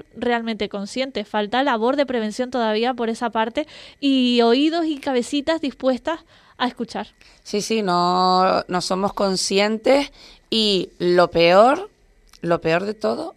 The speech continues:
Speaker 2: es, porque ya yo he dado charlas de este tema, que la población infantojuvenil sabe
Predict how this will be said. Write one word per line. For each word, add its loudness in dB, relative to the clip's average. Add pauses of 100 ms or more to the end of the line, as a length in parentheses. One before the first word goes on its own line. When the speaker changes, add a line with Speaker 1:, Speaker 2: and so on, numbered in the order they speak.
(120)
Speaker 2:
es, -4 (560)
porque -6
ya 0
yo -2
he -4
dado -2
charlas -8
de -12
este -6
tema, -8 (640)
que 6
la 6
población 4
infantojuvenil -2 (640)
sabe 6